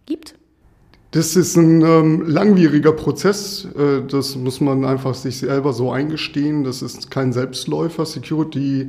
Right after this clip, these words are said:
Speaker 2: ähm, wird noch gerne auch bei den Integratoren, äh, ignoriert. Das Lastenheft bietet aber auch dann auch eine gute Chance, dann, äh, die entsprechenden Anforderungen aus den Gesetzesgebungen dann zu mappen. Und das sehe ich als große Chance auch für den V D M A und, äh, intern unser eigenes Lastenheft,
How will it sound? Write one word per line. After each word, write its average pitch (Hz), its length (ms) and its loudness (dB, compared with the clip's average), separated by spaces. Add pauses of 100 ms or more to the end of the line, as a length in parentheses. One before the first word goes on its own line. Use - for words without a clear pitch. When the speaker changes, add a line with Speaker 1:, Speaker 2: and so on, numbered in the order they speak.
(560)
Speaker 2:
ähm, 139 400 -6
wird 151 500 -4
noch 135 260 -4
gerne 135 380 -4
auch 131 160 -6
bei 135 120 -6
den 123 160 -2
Integratoren, 156 840 -4 (160)
äh, 143 180 -12
ignoriert. 139 720 -2 (140)
Das - 300 -8
Lastenheft 170 560 0
bietet 190 320 2
aber 165 160 -2
auch 147 160 0
dann 151 200 -2
auch 160 220 -4
eine 143 160 0
gute 147 300 -2
Chance, 160 500 -6
dann, 139 400 -2
äh, 135 220 -2
die 131 100 -4
entsprechenden 131 580 -2
Anforderungen 131 520 -4
aus 120 160 -6
den 127 120 -4
Gesetzesgebungen 120 840 -4
dann 117 120 -2
zu 120 140 -10
mappen. 135 460 -6 (420)
Und 127 200 -4
das 127 240 -6
sehe 143 140 2
ich 135 140 0
als 127 160 -2
große 135 340 -4
Chance 135 400 -2
auch 123 120 -2
für 127 120 -4
den 120 140 2
V 127 220 -4
D 120 80 -2
M 117 180 -4
A 123 140 -4
und, 120 300 -4
äh, 120 280 -10
intern 123 680 -4
unser 131 400 -4
eigenes 131 380 -4
Lastenheft, 120 580 -6